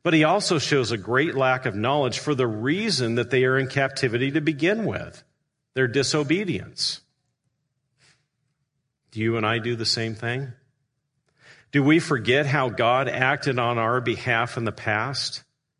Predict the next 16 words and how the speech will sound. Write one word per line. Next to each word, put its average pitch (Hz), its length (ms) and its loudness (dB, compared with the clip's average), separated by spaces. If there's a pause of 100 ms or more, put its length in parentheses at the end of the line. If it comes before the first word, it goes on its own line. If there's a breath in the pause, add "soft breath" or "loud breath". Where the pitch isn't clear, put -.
(640 soft breath)
Do 151 100 4
we 160 160 8
forget 151 560 2
about 117 360 2
his 139 200 0
provision 131 720 0
in 117 220 -2
our 113 120 0
time 123 440 -2
of 95 100 -4
need? 117 480 -2 (1120)
And 135 180 0
do 135 120 2
we 139 160 2
forget 139 500 0
how 127 520 0